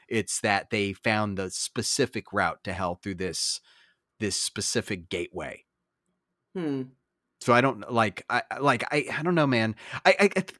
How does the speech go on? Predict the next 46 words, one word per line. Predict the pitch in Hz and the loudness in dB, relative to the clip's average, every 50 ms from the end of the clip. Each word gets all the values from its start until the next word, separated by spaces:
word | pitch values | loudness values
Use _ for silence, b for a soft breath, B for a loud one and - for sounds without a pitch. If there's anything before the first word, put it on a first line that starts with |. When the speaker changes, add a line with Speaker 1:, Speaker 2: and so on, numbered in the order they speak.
| _ - | _ 0
Speaker 1:
part | 214 240 240 | 2 4 4
of | 233 | 4
the | 196 170 | 4 6
problem | - 185 175 175 160 | 8 8 8 8 6
is | 151 131 120 | 2 2 2
when | 131 147 143 | 0 2 2
we | 147 139 | 2 2
talk | 135 - 190 196 190 | 2 2 2 2 2
about | - 175 165 147 - 117 | 2 2 2 2 2 2
nature, | 123 131 135 - - - 117 104 92 90 b b b b b b b _ | 2 0 0 0 0 2 2 2 0 -2 b b b b b b b _
like, | - 127 127 - | 0 2 4 4
we've | 165 156 | 2 4
had | - 185 175 170 | 4 2 2 2
this | 143 - - | -2 -2 -2
discussion | 143 120 - - 135 127 - 135 123 113 | -4 -4 0 0 0 0 0 -2 -2 -4
before | 110 104 - - 131 123 123 113 | -6 -8 -2 2 4 4 4 4
with | 110 113 104 - - | 4 0 -2 -4 -4
animals, | - 120 117 117 113 101 98 92 78 92 - - - - - _ _ _ _ _ _ _ | -4 -2 0 0 0 -2 -4 -6 -6 -8 -8 -8 -8 -10 -12 _ _ _ _ _ _ _
you | - 107 | -6 -4
know, | 104 104 107 127 127 - _ _ | -2 -2 -2 -4 -6 -10 _ _
Speaker 2:
Right. | 151 151 151 147 139 | 4 6 6 6 6
Speaker 1:
with, | 139 135 | 6 6
like, | 113 104 101 98 - - - _ _ _ _ _ _ _ - | 4 4 2 -2 -6 -14 -20 _ _ _ _ _ _ _ 0
like, | 120 110 98 98 | 0 0 0 2
zombies | - 120 117 117 117 110 117 117 110 110 107 101 | 2 4 4 4 4 2 2 2 2 0 0 0
or | - 110 | 0 0
whatever. | 104 110 107 107 101 113 | 0 2 2 2 2 0
In | 110 127 123 123 | 0 0 0 2
the | 127 127 | 4 4
world | 120 117 127 160 185 170 151 131 120 117 113 110 104 - - _ _ _ _ _ _ _ _ _ _ _ 107 - - _ | 4 4 4 6 6 8 8 8 6 6 4 2 -2 -8 -16 _ _ _ _ _ _ _ _ _ _ _ -18 -18 -8 _
of | 113 117 113 107 110 | 0 0 0 2 0
a | 113 | 0
movie, | 113 117 127 139 135 117 113 107 101 98 92 90 90 - _ _ _ _ _ - | 2 2 2 2 2 2 0 0 0 -2 -4 -6 -8 -14 _ _ _ _ _ -8
when | 104 113 117 113 | -4 -2 0 0
they | 117 117 113 | 0 0 0
say | 110 - - 131 117 113 110 | -2 -2 0 0 2 2 2
that, | 110 107 104 104 104 104 - | 2 2 2 2 2 0 -2
you | 110 107 | -4 -4
know, | 107 101 101 101 101 | -4 -4 -4 -4 -4
let's | 110 113 120 117 - | -4 -4 -4 -4 -2
say | - - 120 110 104 | -2 -2 -2 -2 0
the | 95 113 | 0 -2
werewolf | 110 107 123 123 117 113 107 101 92 - - - _ | 0 2 2 2 4 2 2 0 -2 -4 -10 -14 _
is | - 110 101 92 - | -8 -6 -6 -6 -8
just | - - 113 101 - - | -6 -6 -4 -4 -4 -2
like, | 110 104 101 95 90 - - - | -2 -2 -2 -2 -4 -8 -14 -16